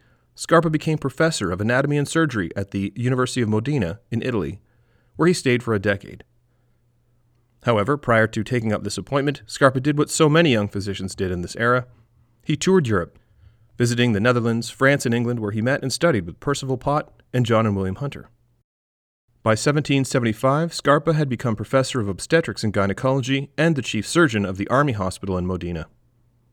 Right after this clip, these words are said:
After a successful beginning to his career, the Holy Roman Emperor Joseph the Second offered Scarpa the chair of anatomy and surgery at the University of Pavia, Italy.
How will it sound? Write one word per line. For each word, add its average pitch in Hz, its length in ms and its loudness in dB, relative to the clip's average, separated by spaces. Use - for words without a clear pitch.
After 107 240 -2
a 101 60 -2
successful 135 480 0
beginning 104 320 -2
to - 100 -10
his - 140 -6
career, 156 400 0
the 123 80 -2
Holy 190 260 4
Roman 139 280 4
Emperor 110 380 0
Joseph 139 380 2
the - 80 -10
Second 107 480 -2
offered 180 280 -2
Scarpa 92 340 -2
the 95 100 -4
chair 110 220 -2
of 104 80 2
anatomy 101 380 0
and 98 100 -6
surgery 113 400 0
at 92 80 -6
the 92 80 -8
University 90 380 -6
of 92 100 -8
Pavia, 107 460 -2
Italy. 120 340 -6